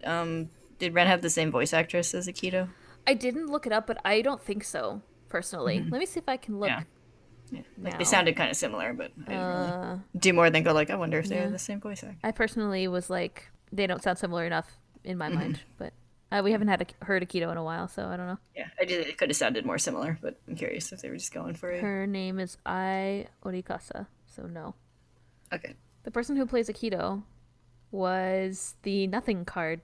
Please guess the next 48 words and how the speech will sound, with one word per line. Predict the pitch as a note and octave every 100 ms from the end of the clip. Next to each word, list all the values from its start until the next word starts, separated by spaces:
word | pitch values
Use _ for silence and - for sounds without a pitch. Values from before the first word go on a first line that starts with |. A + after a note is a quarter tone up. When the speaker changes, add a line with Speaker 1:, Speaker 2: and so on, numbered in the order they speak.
| - _ -
Speaker 2:
in | F3+
the | F3
Cardcaptor | G#3+ G3 F#3+ F#3
Sakura | - G#3 - E3+
movie. | E3 E3 D3+ D3+ - _ _ _ -
The | G3
sealed | - G#3 C4+
Speaker 1:
Oh. | C#4+
Speaker 2:
card, | A3 E3+ - - -
<laughs> | -
apparently. | C4+ C4 A#3+ A3+ - E3 F#3 -
Speaker 1:
Mm-hmm. | E3 F3+ - - - - - -
Speaker 2:
Oh, | C4 C4+
and | A#3 B3
Haruhi | B3+ C4+ C4+ B3
Fujioka | A#3+ G#3+ G#3 G3+ F3 E3+ D#3+
in | D#3
Ouran | D#3 E3
High | E3
School | - E3+
Host | -
Club. | - - G3+ _ -
I | -
Speaker 1:
Oh, | F3+ F#3
yeah, | F#3 F#3+
yeah, | E3 F3
yeah. | E3 E3+ D#3+ D#3 -
I | E3+
can | E3+ E3
hear | E3+
that. | E3+ -
Speaker 2:
Mm-hmm. | A#3 B3 C4+ C4+ B3 A#3 - -
Speaker 1:
<laughs> | _ -
Speaker 2:
I | C#4
was | -
just | E4
like, |
"I | C#4+
know | E4+
I've | G#4+
heard | B3
the | G3
name | F3 F3+ F3+ -
Maya | F#3+ F3+
Sakamoto | - F3+ F3 E3+ E3
before," | D#3+ - - F3
but | - - - -
I | - -